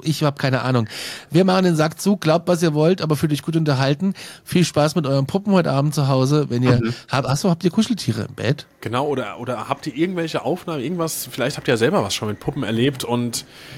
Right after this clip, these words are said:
Speaker 2: könnt's entweder erzählen oder habt's sogar irgendwie gefilmt. Man weiß ja nie.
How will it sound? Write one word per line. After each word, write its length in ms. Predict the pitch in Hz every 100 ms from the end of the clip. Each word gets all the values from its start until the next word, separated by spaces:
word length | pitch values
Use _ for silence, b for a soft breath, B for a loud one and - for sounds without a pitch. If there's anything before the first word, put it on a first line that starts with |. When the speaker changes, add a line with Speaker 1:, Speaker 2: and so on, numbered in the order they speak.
| B
Speaker 2:
könnt's 220 | - 143 -
entweder 340 | 147 147 131
erzählen 540 | 107 - 120 139 180
oder 480 | 123 127 135 127 117
habt's 180 | 120 -
sogar 300 | 120 110 104
irgendwie 240 | 110 113
gefilmt. 440 | 110 - 110 101 110
Man 100 | 107
weiß 160 | 113 -
ja 60 |
nie. 180 | 101 98